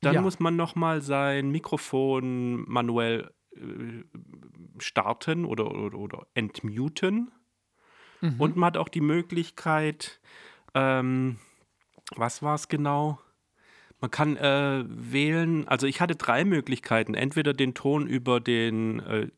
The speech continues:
Speaker 1: Laptop, den Ton
Speaker 2: Ja.
Speaker 1: über mein, ähm, Smartphone.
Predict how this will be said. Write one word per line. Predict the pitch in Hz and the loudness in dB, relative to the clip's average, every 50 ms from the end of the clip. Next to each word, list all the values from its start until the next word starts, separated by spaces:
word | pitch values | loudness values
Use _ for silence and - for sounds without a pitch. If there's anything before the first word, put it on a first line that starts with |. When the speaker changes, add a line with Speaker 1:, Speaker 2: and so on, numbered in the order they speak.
| _ - 349 | _ -20 -12
Speaker 1:
Laptop, | 117 110 110 117 - - - 240 - - - _ _ _ _ _ _ _ _ - - - - - - _ - | -4 -2 0 0 0 -2 -2 -2 -2 -4 -10 _ _ _ _ _ _ _ _ -20 -20 -20 -20 -20 -20 _ -2
den | 135 139 147 139 | 0 0 0 0
Ton | - - 156 165 | 0 2 4 4
Speaker 2:
Ja. | 165 143 - | 4 4 2
Speaker 1:
über | - 151 147 147 139 | 0 0 2 2 2
mein, | 131 127 127 127 127 127 127 127 123 127 123 127 - | 2 2 2 2 2 2 2 2 0 0 -2 -4 -2
ähm, | - 120 117 113 113 113 113 110 110 113 110 107 104 | -2 0 0 0 0 0 0 -2 -2 -2 -4 -4 -6
Smartphone. | - - 110 104 113 - - - 190 220 254 262 - | -4 0 2 2 2 2 2 0 0 0 0 -2 -4